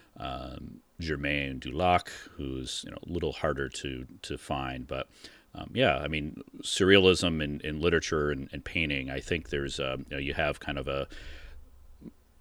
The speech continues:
there isn't, I mean, it, it's obviously, uh, an influence, especially on someone like Vigo, who we're going to be talking about, but, um, a bit more focus on dream thought, uh, kind of anti-narrative,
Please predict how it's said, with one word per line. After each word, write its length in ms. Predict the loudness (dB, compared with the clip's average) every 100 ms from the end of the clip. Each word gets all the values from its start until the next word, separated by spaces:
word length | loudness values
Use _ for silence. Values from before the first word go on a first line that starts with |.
| -14
there 260 | 2 6 8
isn't, 480 | 10 8 6 2 0
I 80 | 2
mean, 160 | 2
it, 160 | 2 2
it's 160 | 2 8
obviously, 640 | 8 8 2 2 2 2
uh, 140 | 0 -2
an 100 | 0
influence, 380 | -2 -2 -6 -4
especially 460 | -4 2 2 4 0
on 140 | 0
someone 240 | -4 -4 -4
like 160 | -6
Vigo, 520 | -4 -4 -2 -4 -4
who 160 | -6 -6
we're 100 | -6
going 260 | -8 -8 -6
to 60 |
be 80 | -8
talking 340 | -6 -8 -8
about, 280 | -10 -8 -8
but, 180 | -8 -8 -12 -20 -16
um, 220 | -6 -6 -4
a 60 | 2
bit 220 | 2 2
more 220 | 0 0
focus 420 | 0 -2 -2 -4
on 200 | -4 -4
dream 360 | -6 0 2 2
thought, 640 | 2 4 6 4 2 -2 -6
uh, 180 | -4 -4
kind 220 | -6 -8 -8
of 80 | -10
anti-narrative, 1500 | -6 -6 -4 -4 -2 -4 -6 -2 4 6 6 6 6 6 2